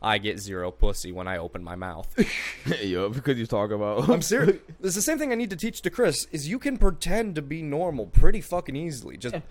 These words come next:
Speaker 1: just
Speaker 2: You
Speaker 1: don't
Speaker 2: don't
Speaker 1: talk.
Speaker 2: talk.
Speaker 1: Don't,
Speaker 2: Don't
Speaker 1: yes,
Speaker 2: talk.
Speaker 1: exactly. You c-, just shut the fuck up. That's the major, to quote Kanye West, "Shut the fuck up."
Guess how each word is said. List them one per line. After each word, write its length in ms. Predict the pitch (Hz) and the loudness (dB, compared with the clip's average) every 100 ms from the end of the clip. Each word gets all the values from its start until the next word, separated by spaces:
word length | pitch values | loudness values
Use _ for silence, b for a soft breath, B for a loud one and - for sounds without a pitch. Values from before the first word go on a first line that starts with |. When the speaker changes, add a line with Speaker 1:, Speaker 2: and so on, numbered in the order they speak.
| - | -12
Speaker 1:
just 260 | 131 - - | -8 -8 -10
Speaker 2:
You 80 | 131 - | -12 2
Speaker 1:
don't 120 | 156 | 4
Speaker 2:
don't 80 | 165 | 6
Speaker 1:
talk. 200 | 139 104 | 2 2
Speaker 2:
talk. 300 | 107 104 - | -2 -2 4
Speaker 1:
Don't, 360 | 180 190 - | 4 4 -2
Speaker 2:
Don't 160 | 220 185 | -10 -2
Speaker 1:
yes, 260 | - - | 0 0
Speaker 2:
talk. 60 | 190 | -2
Speaker 1:
exactly. 440 | 196 254 262 156 - b b _ _ _ | 0 -2 -2 -8 -12 b b _ _ _
You 220 | - 202 226 | -6 -4 -4
c-, 100 | - - | -12 -16
just 140 | 143 143 | -6 -4
shut 440 | - - 170 - - | 0 2 2 0 -6
the 120 | 143 | -6
fuck 440 | - - 143 - - | -4 0 0 0 -6
up. 300 | 117 - - - | -6 0 6 6
That's 180 | - 143 | 6 -2
the 100 | - | -2
major, 360 | 151 156 147 147 | -2 -2 -4 -10
to 180 | - 151 | -12 -8
quote 260 | - 165 | -4 -4
Kanye 300 | - 147 135 | -4 -4 -4
West, 360 | 120 117 104 - - | -2 0 0 -4 -6
"Shut 360 | - - - | 6 10 10
the 80 | - | 10
fuck 400 | - - 143 - | 6 8 6 6
up." 220 | 120 - | 4 4